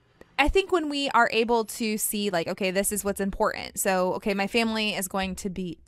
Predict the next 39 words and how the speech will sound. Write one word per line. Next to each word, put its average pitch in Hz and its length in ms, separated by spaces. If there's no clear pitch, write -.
to, 208 120
to 185 160
take 208 280
precedence, 160 680
or, 175 320
you 240 80
know, 208 100
my 196 140
health, 269 600
my 208 200
overall 269 460
health 190 520
is 196 160
going 202 340
to 180 600
be 175 460
the 190 120
most 208 220
important 196 460
thing 190 160
when 170 100
it - 80
comes 185 380
to 175 440
my 175 160
training 277 360
outcome 170 340
too. - 340
So, 185 340
like, 180 180
if, 160 180
if 190 100
I'm 226 120
gonna 214 180
run 190 260
no 196 120
matter 180 280
what, 175 380
even 190 480